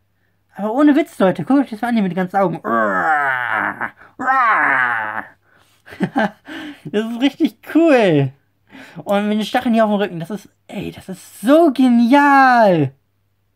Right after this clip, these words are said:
Oh, ich mag es gerne. Ich mag Centipod gerne. Ich mag Centipod richtig gerne. Oh, ist das cool.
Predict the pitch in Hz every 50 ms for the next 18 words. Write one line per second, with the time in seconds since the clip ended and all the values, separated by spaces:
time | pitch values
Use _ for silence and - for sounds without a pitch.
0 | _ _ _ _ _ _ _ - _ _ - 196 196 185 190 190 - 190 190 185
1 | 185 180 - 180 - - - 190 185 175 170 165 151 - 175 175 175 - - -
2 | 175 160 - - 185 170 - - - 175 165 160 156 147 156 156 170 165 - -
3 | 196 170 - - - - 165 - - 170 147 - 160 147 - 180 170 165 160 170
4 | 180 _ _ _ - - - - - _ _ _ _ _ _ - - - - 196
5 | 208 214 226 240 254 269 269 403 415 - - - - 311 311 302 294 269 247 220
6 | 185 156 139 -